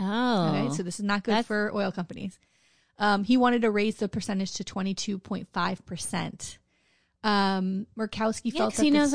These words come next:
Speaker 1: like, "We need to get some money. Why are all these, it's
Speaker 2: Yeah.
Speaker 1: their oil."
Speaker 2: I also read something that was really int-, that I thought was really interesting, 'cause there was a,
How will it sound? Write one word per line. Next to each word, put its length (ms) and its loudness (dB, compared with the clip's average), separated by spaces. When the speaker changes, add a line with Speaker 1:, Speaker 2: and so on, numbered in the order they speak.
Speaker 1:
like, 20 0
"We 160 4
need 140 4
to 80 2
get 120 0
some 180 0
money. 240 0
Why 180 2
are 80 2
all 140 2
these, 380 -4
it's 200 -4
Speaker 2:
Yeah. 120 2
Speaker 1:
their 160 4
oil." 560 0
Speaker 2:
I 80 0
also 260 -2
read 180 -6
something 320 -6
that 120 -6
was 140 -6
really 260 -2
int-, 240 -6
that 100 0
I 60 4
thought 180 -4
was 140 -4
really 160 0
interesting, 440 -4
'cause 160 2
there 260 2
was 140 2
a, 180 0